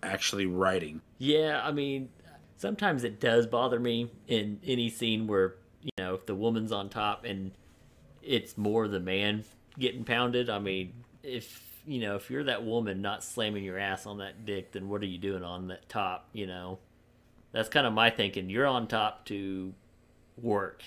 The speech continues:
Speaker 2: you know?
Speaker 1: See, that, that, that's where I go, is I think you're on top to work it.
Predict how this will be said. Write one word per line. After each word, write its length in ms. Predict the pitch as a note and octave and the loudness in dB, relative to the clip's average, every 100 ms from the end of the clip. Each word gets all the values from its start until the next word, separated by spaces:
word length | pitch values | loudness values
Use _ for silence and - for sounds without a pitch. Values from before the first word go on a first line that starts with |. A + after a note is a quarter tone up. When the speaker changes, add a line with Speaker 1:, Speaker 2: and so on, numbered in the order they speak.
| - | -10
Speaker 2:
you 160 | G#2+ G2 | -6 -6
know? 300 | F2+ F2+ F2+ - | -6 -8 -8 -14
Speaker 1:
See, 140 | - C#3 | 0 6
that, 280 | C#3+ D#3+ F3+ | 6 6 6
that, 260 | A3 A3 - | 6 4 2
that's 320 | F3 F#3 - | 4 4 6
where 200 | D#3 B2+ | 8 10
I 160 | G#2+ | 8
go, 240 | F2+ E2+ D#2 | 4 -2 -2
is 120 | F2 | 2
I 60 | F#2 | 2
think 300 | D#3 C#3+ - | 4 2 6
you're 140 | B2 | 6
on 160 | B2+ B2 | 8 4
top 320 | - G#2+ - | 4 4 4
to 80 | F2+ | -2
work 380 | E2+ F2+ F2+ F#2 | 2 2 2 2
it. 200 | F#2 | 0